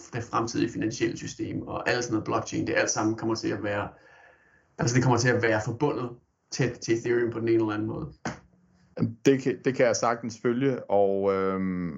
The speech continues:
Speaker 2: og jeg er i, i høj grad også, øh, enig med dig, har selv været på samme rejse, og også bare for at,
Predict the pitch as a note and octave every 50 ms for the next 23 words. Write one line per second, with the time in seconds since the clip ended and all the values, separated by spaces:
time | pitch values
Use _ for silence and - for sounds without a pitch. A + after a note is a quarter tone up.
0 | - - _ _ _ - - A#2+ A2+ A#2 B2 B2 A#2+ A2 A#2+ A#2+ A2+ D3 C#3 C3
1 | - A#2+ A2+ G#2+ G2+ A#2 A#2 - - A2+ G#2 F#2+ - A#2+ A#2+ C3+ C#3 A2+ G#2+ G2+
2 | G2 G2+ G#2+ G2+ G2+ G#2 C3+ A#2 G#2+ G#2+ G#2 G2 G2+ G#2+ G2 G2+ F#2+ F2+ F#2 G2+
3 | G2+ G2+ F#2+ G2 G2 - - A2+ A#2+ A#2 - A2+ A2+ A#2 - C3 A#2 A2 - -
4 | G#2 G#2+ G#2 G#2